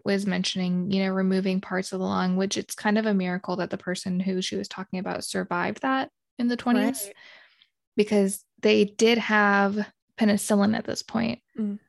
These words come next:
Speaker 1: But still, it's just a very intense procedure for back then. And deflating the lung just sounds terrible. But no, she
Speaker 2: Right.
Speaker 1: didn't say anything about rib removal.
Speaker 2: Interesting.
Speaker 1: So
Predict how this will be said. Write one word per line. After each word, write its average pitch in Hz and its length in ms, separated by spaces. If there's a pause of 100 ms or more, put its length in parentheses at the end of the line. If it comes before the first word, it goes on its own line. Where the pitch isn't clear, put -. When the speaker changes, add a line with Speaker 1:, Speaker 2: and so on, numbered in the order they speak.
(260)
Speaker 1:
But 208 260
still, 202 480
it's - 180
just 208 220
a 220 60
very 190 560 (180)
intense 208 600
procedure - 640
for 214 340 (120)
back - 320
then. - 420 (720)
And 202 120
deflating 202 400
the 208 80
lung 226 240
just 226 180
sounds 220 300
terrible. - 560
But - 220
no, 214 220
she 226 140
Speaker 2:
Right. 285 100
Speaker 1:
didn't - 120
say 233 100
anything 220 300
about 196 240
rib 196 240
removal. - 580 (500)
Speaker 2:
Interesting. - 440 (540)
Speaker 1:
So 240 760